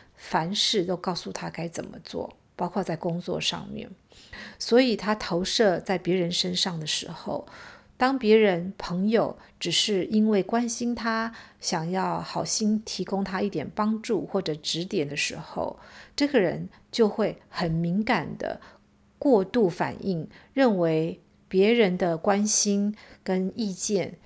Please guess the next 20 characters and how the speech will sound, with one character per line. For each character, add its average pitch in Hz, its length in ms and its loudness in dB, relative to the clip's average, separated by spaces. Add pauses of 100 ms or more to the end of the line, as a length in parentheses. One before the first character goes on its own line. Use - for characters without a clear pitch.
(120)
是 - 300 0
要 185 220 0
控 214 320 0
制 175 180 -2
他， - 480 -8 (340)
所 - 180 2
以 233 140 4
他 208 180 0
可 208 200 -2
能 165 260 -6 (220)
就 202 120 0
会 196 160 2
很 160 240 -4
激 233 260 0
烈 220 140 4
的 165 100 -2
反 151 260 -8
应 175 160 -4
出 170 260 -6
来， - 340 -2